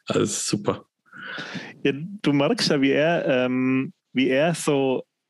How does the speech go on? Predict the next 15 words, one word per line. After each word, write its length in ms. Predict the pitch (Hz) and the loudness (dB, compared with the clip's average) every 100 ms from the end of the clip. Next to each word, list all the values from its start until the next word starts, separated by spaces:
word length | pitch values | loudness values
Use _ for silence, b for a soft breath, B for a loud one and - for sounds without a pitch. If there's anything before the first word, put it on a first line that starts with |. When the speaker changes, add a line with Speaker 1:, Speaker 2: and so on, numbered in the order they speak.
| _ _ _ _ _ | _ _ _ _ _
Speaker 2:
lach-, 280 | 139 190 - | 0 0 0
<laughs> 260 | 127 160 - _ | -2 -4 -8 _
er 200 | - 147 | -2 0
und 140 | 185 170 | 0 0
der, 180 | 123 117 | 0 0
der 180 | 120 | -2
George, 580 | 110 - 131 160 - - - | -2 -2 0 0 -2 -8 -4
wie, 180 | 120 135 | -2 0
ich 60 | |
weiß 120 | 151 | 0
nicht, 60 | - | 0
wie 60 | 139 | 0
der 80 | |
Schauspieler 440 | 135 151 165 120 107 | 2 0 0 0 0
heißt 300 | 113 - | -2 -4